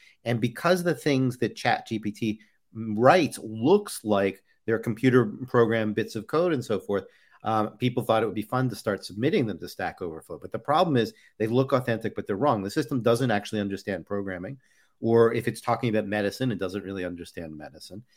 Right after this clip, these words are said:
And so you get a lot of error. So, um, Stack Overflow is incredibly important to the programming community, had to put a ban on using these things because it was actually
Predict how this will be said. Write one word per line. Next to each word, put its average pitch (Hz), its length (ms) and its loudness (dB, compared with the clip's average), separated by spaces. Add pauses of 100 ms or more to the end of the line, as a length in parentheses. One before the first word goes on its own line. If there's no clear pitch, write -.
(300)
And 123 520 4
so 127 360 4
you 123 120 -4
get 139 160 8
a 131 40 8
lot 131 180 6
of 123 80 0
error. 131 300 2
So, - 240 -4 (280)
um, 113 200 -4
Stack 127 400 -4
Overflow 143 440 -4
is 95 200 -8
incredibly 147 580 -4
important 110 400 -4
to 104 60 -12
the 104 80 -4
programming 139 440 -2
community, 95 440 -6 (280)
had 123 180 0
to 120 80 2
put 139 260 2
a 110 40 6
ban 113 800 -2
on 104 160 -6
using 135 480 -2
these 90 220 -8
things 87 320 -8
because 101 280 -12
it 113 40 -12
was 107 100 -8
actually 113 460 -2